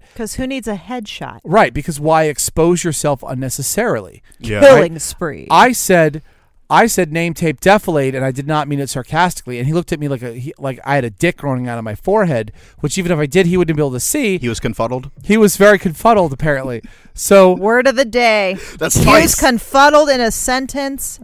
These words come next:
Speaker 2: Garbage.
Speaker 1: I dare you.
Speaker 2: Garbage. So he said, I said name tape defilade, and he looked at me like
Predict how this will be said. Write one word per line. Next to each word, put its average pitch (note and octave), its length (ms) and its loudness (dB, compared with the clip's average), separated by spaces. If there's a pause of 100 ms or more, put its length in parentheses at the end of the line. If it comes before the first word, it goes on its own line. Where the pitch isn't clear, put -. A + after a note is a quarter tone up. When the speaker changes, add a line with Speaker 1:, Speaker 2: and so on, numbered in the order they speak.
Speaker 2:
Garbage. E3 300 6
Speaker 1:
I G#3+ 40 2
dare G#3+ 160 4
you. D#3+ 300 -2 (200)
Speaker 2:
Garbage. D3+ 460 4 (220)
So F3+ 460 4 (1120)
he F3 220 -4
said, F#3 340 4
I F3 120 2
said F3 220 0
name F3 160 -2
tape E3 200 -4
defilade, F#3+ 320 2
and C#3 80 -6
he C#3+ 40 -4
looked D#3+ 200 -4
at E3 60 -4
me D#3+ 120 -2
like C#3+ 320 -2